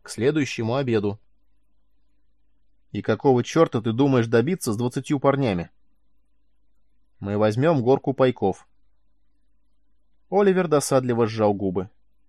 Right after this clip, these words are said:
«Не с двадцатью парнями это точно. Не пойдёт».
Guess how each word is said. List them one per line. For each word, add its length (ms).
«Не 300
с 60
двадцатью 500
парнями 500
это 200
точно. 440
Не 140
пойдёт». 500